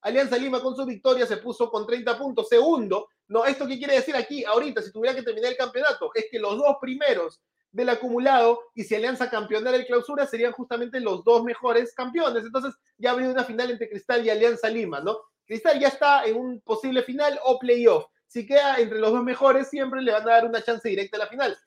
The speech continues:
Y ahorita lo mismo pasa con Alianza Lima en este sentido, de que está segundo en el acumulado,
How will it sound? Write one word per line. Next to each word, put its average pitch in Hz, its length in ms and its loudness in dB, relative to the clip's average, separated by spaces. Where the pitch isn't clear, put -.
Y 208 80 -2
ahorita 240 220 6
lo 233 80 4
mismo 240 220 2
pasa 240 220 -2
con 220 180 -2
Alianza 220 340 -2
Lima 226 240 -4
en 208 60 -8
este 214 160 -8
sentido, 240 440 -2
de 220 180 4
que 220 80 -4
está 226 240 2
segundo 226 400 -2
en 240 60 -2
el 262 80 0
acumulado, 262 800 2